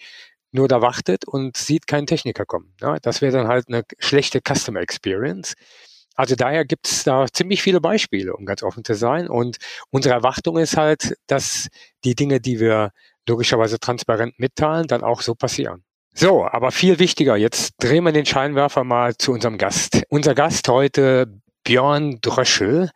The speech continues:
Herzlich willkommen, lieber Björn, auch von meiner Seite. Seit Mitte zwanzig zwanzig ist Björn Co-Founder und Managing Director von Product und Technology bei Fulfillment Tools.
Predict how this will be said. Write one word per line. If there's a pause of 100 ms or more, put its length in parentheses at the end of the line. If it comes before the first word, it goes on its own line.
(140)
Herzlich
willkommen,
lieber
Björn,
auch
von
meiner
Seite. (1200)
Seit
Mitte
zwanzig
zwanzig
ist
Björn
Co-Founder
und
Managing
Director
von
Product
und
Technology
bei
Fulfillment
Tools.